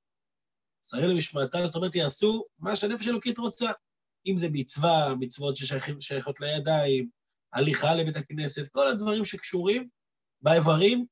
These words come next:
מצוות ומעשים טובים. ובטלים אצלה לגמרי. לא רק שהם שרים למשמעתה, עושים מה שהיא רוצה, אלא הם בטלים, הם,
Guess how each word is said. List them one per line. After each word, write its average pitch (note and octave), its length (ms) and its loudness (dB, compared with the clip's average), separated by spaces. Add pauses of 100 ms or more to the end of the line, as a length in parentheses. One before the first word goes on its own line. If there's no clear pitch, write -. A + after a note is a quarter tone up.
(100)
מצוות F#3+ 640 -6
ומעשים D#3 400 -6
טובים. F3 240 -8 (580)
ובטלים F#3+ 540 4
אצלה G#3 260 -2
לגמרי. G#3 460 0 (240)
לא G#3+ 60 -6
רק C4 200 -2
שהם F#3+ 200 4 (180)
שרים F3+ 440 0
למשמעתה, E3+ 480 2
עושים E3 260 0
מה D#3+ 80 -2
שהיא D#3+ 160 -2
רוצה, C#3+ 320 -4 (540)
אלא F3+ 140 6
הם F#3 100 2
בטלים, G#3 480 2 (380)
הם, F3 140 -4